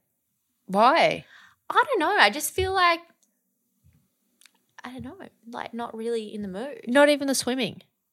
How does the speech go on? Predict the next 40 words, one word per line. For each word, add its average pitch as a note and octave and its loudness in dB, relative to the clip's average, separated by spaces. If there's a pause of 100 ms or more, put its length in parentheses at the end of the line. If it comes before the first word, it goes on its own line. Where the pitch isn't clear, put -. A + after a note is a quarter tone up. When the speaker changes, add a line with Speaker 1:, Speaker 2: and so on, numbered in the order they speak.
Speaker 2:
I'll A#3+ -2
watch C4+ -2
some G3+ 0
of F3+ -4
it, A#3+ -4
but A3+ -6
not G#3+ -6
really. G3 -2 (100)
Speaker 1:
The, - 0 (220)
eh, - 0 (540)
kudos G4 4
to - -4
the G3+ -4 (140)
girls, A#3+ 4
the F#3 -2
women C4+ -2
of G3+ 4
Australia, G3 4 (440)
upholding F3+ 4
our E3 -2
country. F#3+ 8
Speaker 2:
Oh, D4+ 6
100%. E4 4
Speaker 1:
Like, G3 10 (640)
Speaker 2:
But A#4 6
I - 2
feel D#5 -4
like B5 -4
swimming F4 0
always G3 -2
does. - -2 (880)
Speaker 1:
we've D#4+ 4
had D#4 8
our D4+ 10
most C#4+ 4
successful C4+ 0
swim C4+ 0
in B3+ 0
the B3 -2
pool C4 2